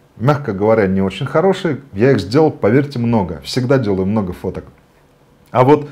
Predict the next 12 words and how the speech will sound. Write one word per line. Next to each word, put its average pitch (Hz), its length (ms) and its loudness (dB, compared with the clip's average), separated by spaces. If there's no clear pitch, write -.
с - 80 -20
фронтальной 139 500 2
камерой 185 360 0
в - 80 -14
портретном 123 500 -4
режиме 117 480 -2
очень 156 340 -4
даже 139 260 2
ничего, 104 440 -4
как 90 220 -14
ни 87 80 -10
странно. 80 500 -14